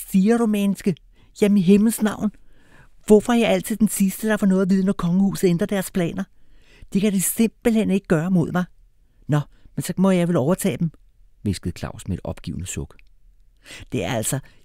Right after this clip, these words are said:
jer næste gang. Hvordan skal jeg så præsentere jer? Hvad vil I synge?" Ingen af os kunne sige noget. Vi stod fuldstændig lammet, mens alle vagterne bag scenen stirrede på os. "Hallo, altså! Hvad hedder jeres gruppe så?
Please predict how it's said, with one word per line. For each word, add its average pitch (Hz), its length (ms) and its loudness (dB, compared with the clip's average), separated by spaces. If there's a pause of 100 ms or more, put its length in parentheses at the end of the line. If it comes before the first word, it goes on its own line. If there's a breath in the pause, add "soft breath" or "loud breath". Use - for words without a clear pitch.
jer 151 160 0
næste 160 320 -2
gang. 151 280 -6 (420 soft breath)
Hvordan 143 240 -2
skal - 140 -4
jeg 175 60 -2
så 180 80 -6
præsentere 175 560 -4
jer? 180 100 0
Hvad 170 140 2
vil 208 120 2
I 196 40 2
synge?" 185 440 2 (1200)
Ingen 98 260 -2
af 80 40 -4
os - 80 -8
kunne - 120 -12
sige 92 200 -8
noget. 82 260 -4 (720 soft breath)
Vi - 80 -6
stod - 220 -2
fuldstændig 107 460 -6
lammet, 78 360 -4 (360 loud breath)
mens 80 200 -4
alle 92 160 -2
vagterne 85 340 -8
bag - 200 -8
scenen 82 320 -4
stirrede 85 280 -6
på 69 200 -10
os. - 140 -12 (680)
"Hallo, 185 580 2
altså! 196 520 -2 (460)
Hvad 196 120 2
hedder 202 220 2
jeres 208 240 0
gruppe 196 300 2
så? 202 220 -2